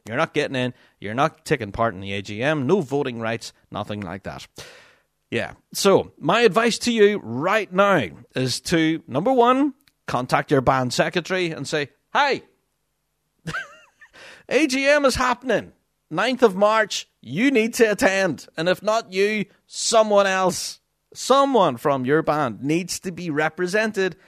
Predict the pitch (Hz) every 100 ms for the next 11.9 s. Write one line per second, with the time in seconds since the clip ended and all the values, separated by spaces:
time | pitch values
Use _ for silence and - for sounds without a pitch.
0 | _ _ _ 151 151 _ - 123 127 -
1 | - - 151 139 98 - _ _ _ -
2 | 104 165 208 - _ _ - 135 160 190
3 | 196 196 - 180 170 156 151 160 190 -
4 | _ _ _ _ 147 180 151 170 247 196
5 | - 175 151 156 160 139 98 - - -
6 | 107 120 131 165 247 180 185 170 156 165
7 | 202 101 _ _ _ _ _ - - _
8 | 151 156 180 170 - - _ 135 92 -
9 | 165 196 208 202 196 170 147 190 196 180
10 | 156 131 131 160 160 156 135 _ _ _
11 | _ _ - - 285 233 139 - -